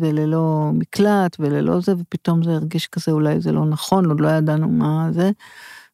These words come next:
ואז נשארתי קצת אצל חברים בפרדס חנה, ואז עברתי לעין החורש. אה, גם כן התארחתי אצל חברות, ו-,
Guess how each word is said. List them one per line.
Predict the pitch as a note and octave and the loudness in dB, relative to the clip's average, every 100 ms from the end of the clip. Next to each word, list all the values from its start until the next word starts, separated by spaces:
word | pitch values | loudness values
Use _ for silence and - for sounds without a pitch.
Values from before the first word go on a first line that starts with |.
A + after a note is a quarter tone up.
| _ | _
ואז | E3+ F#3+ | 2 4
נשארתי | G3 - - F3+ - | 2 2 0 2 0
קצת | - - D#3 | -2 -2 -2
אצל | D#3+ D#3 | -2 -2
חברים | D3 E3 E3 D#3+ G3 G3 | -2 -2 0 2 4 4
בפרדס | E3+ - E3 D#3 - | 0 -4 -6 -6 -4
חנה, | - G#3+ G3+ | 0 2 4
ואז | E3+ E3+ | 2 2
עברתי | E3 D#3 D#3+ | 0 0 2
לעין | E3+ D3+ D3+ | 2 2 2
החורש. | - D#3+ E3 B3 - - - - - - - - - - - | 0 0 2 2 0 -6 -10 -20 -20 -16 -14 -12 -14 -12 -2
אה, | E3+ D#3+ D#3+ | 2 2 2
גם | D#3+ E3 | 2 2
כן | F3 G3+ | 4 4
התארחתי | F#3+ E3 D#3 D#3 - | 2 2 2 0 0
אצל | E3 D#3+ | -2 0
חברות, | D#3 D#3 D#3+ D3+ F3 A3 - - F3+ F3+ | -4 -2 -2 2 2 2 0 -4 -4 0
ו-, | E3 D#3+ D#3+ D#3+ D#3+ E3 E3 D#3+ E3 E3 | 2 4 4 4 2 2 2 2 2 0